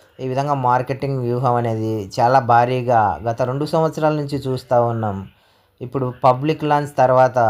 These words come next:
ఇంకా భారీగా ఉండబోతుంది. ముఖ్యంగా మన ఇండియాలో అయితే చాలా రకాలుగా, ఆ, మరి అటు స్టేషన్లలో కానీ, అదేవిధంగా ఇటు హీరోలతో కానీ, అటు క్రికెటర్లతో కానీ,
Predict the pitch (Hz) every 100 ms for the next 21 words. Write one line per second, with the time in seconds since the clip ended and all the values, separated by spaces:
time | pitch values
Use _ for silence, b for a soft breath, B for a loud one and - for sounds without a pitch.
0 | 104 107 123 139 123 123 120 120 123 120
1 | 120 120 123 120 120 113 104 113 120 -
2 | 165 165 156 147 139 139 147 143 143 131
3 | 135 120 110 107 _ _ _ _ _ 147
4 | 165 185 175 160 151 143 131 110 - _
5 | _ 90 123 120 120 117 117 113 113 113
6 | b b b b - - 120 120 123 120
7 | 135 131 135 143 143 143 143 139 143 151
8 | 151 123 127 131 127 127 123 120 123 127
9 | 135 135 131 131 131 127 135 123 117 -
10 | 120 113 131 139 135 135 131 127 120 120
11 | 117